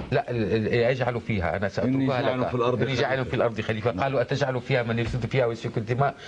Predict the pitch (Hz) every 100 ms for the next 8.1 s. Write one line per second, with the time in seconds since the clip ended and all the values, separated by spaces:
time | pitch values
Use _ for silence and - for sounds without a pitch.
0 | - - 123 123 117 127 - 127 139 117
1 | 117 - 110 110 110 - - - - 156
2 | 190 180 170 165 220 135 143 175 160 170
3 | 147 127 175 170 160 160 151 147 147 170
4 | 127 95 - - - - - - 127 147
5 | 151 143 156 147 143 143 131 123 - 151
6 | 143 131 - - - 107 113 117 139 135
7 | 127 117 117 107 104 113 120 117 - 143